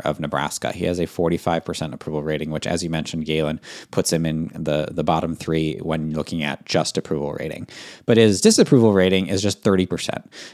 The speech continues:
Um, and that means basically the twenty-five percent of Nebraskans don't have an opinion of him yet, which makes total sense because he was just elected. He hasn't done that much yet. So, like, I'm not sure he should be in that bottom three when his net approval rating is plus fifteen.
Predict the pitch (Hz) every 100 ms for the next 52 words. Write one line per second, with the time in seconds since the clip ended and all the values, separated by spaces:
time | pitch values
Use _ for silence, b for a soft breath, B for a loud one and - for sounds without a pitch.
0 | B 95 92 90 87 90 98 95 98 95
1 | 90 - 92 87 - 92 85 90 95 90
2 | 85 85 82 78 - 76 85 85 123 185
3 | 254 139 95 87 85 92 - 90 - -
4 | 87 - - 80 80 151 165 - 95 85
5 | 80 73 - - 92 139 - 131 82 73
6 | 71 139 156 143 - 117 - 110 101 -
7 | B B B - - 104 98 92 - 110
8 | 113 - 104 90 95 90 85 85 76 87
9 | 85 80 80 82 80 78 78 78 _ -
10 | 85 80 82 82 80 - 151 107 95 82
11 | 82 95 95 - 92 87 80 78 76 76
12 | 76 76 - - 76 - - - - -